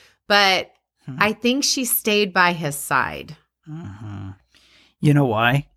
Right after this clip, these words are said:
Speaker 1: Because she had three kids?
Speaker 2: Because she has three kids and he's the doctor.
Speaker 1: Yeah, but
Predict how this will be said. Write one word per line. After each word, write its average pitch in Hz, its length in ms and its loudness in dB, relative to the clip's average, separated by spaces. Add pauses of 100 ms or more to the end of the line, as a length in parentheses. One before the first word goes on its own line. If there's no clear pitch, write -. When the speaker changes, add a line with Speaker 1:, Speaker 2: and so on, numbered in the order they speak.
(720)
Speaker 1:
Because 160 260 -2
she 165 120 0
had 147 160 0
three 156 260 2
kids? 165 420 2
Speaker 2:
Because 139 360 0
she - 160 -2
has 107 180 -4
three 151 160 4
kids 196 500 2
and 123 120 -8
he's 117 280 -4
the 139 80 2
doctor. 110 560 -2 (480)
Speaker 1:
Yeah, 254 460 -2
but 226 280 0